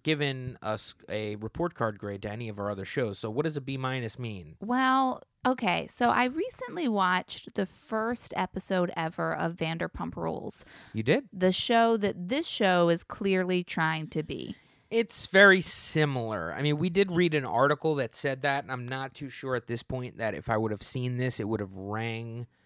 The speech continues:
Speaker 1: true to me,
Speaker 2: Mm-hmm.
Speaker 1: um, with it out already, with that idea not already being in my head.
Speaker 2: Mm-hmm.
Speaker 1: I was thinking about it going in. Watching it, I can see that, yes, because I, I wasn't too clear on the premise before watching,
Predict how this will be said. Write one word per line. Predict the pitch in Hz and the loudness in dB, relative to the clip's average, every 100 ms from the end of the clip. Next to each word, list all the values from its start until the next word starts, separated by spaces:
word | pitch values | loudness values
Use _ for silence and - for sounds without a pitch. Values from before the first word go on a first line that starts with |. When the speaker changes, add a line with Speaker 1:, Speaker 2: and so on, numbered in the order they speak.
| _ _ _ _ | _ _ _ _
Speaker 1:
true | - 139 143 | -4 2 4
to | 165 | 2
me, | 175 196 220 262 | 0 0 0 0
Speaker 2:
Mm-hmm. | 185 180 185 | -2 0 0
Speaker 1:
um, | 131 123 117 107 104 98 | 2 2 0 -6 -14 -10
with | 120 135 | -8 -4
it | 117 | -4
out | 113 120 | -2 -2
already, | 110 113 - - - | -2 -4 -10 -18 -8
with | 127 123 | -6 -6
that | 113 131 127 | -4 -2 0
idea | 127 120 123 | -2 -2 -6
not | 117 110 113 | -4 -8 -6
already | 107 110 104 | -4 -4 -6
being | 101 113 113 | -10 -10 -10
in | 104 | -10
my | 101 98 | -10 -10
head. | - 135 151 202 | -8 -4 -2 -2
Speaker 2:
Mm-hmm. | 269 196 208 185 190 | -2 -2 -2 -4 -2
Speaker 1:
I | 113 | -2
was | 117 123 | 0 -2
thinking | - 131 123 135 | -2 -6 -6 -4
about | 123 123 | -2 -2
it | |
going | 117 113 107 - | -2 -4 -6 -6
in. | 143 175 240 277 _ _ _ _ _ _ _ _ | 0 0 0 -6 _ _ _ _ _ _ _ _
Watching | 143 175 190 220 190 | 6 8 8 4 4
it, | 175 | 6
I | 151 | 4
can | 139 123 | 2 -6
see | 117 - 143 127 | -2 0 2 2
that, | 117 101 | 0 -4
yes, | 90 113 95 - | -4 -4 -4 -6
because | - 131 | -8 -2
I, | 165 - | -2 4
I | 165 | 4
wasn't | 175 185 233 226 226 190 - _ _ _ _ _ | 4 6 4 6 0 0 -10 _ _ _ _ _
too | - 226 | -2 -2
clear | - - 185 185 | -2 2 4 4
on | 170 | 2
the | 143 | -2
premise | - 160 165 175 - | 0 2 2 0 -4
before | - 139 - 143 139 135 | -6 -6 0 2 4 2
watching, | 127 139 - 175 170 165 | 2 2 0 -2 -2 -4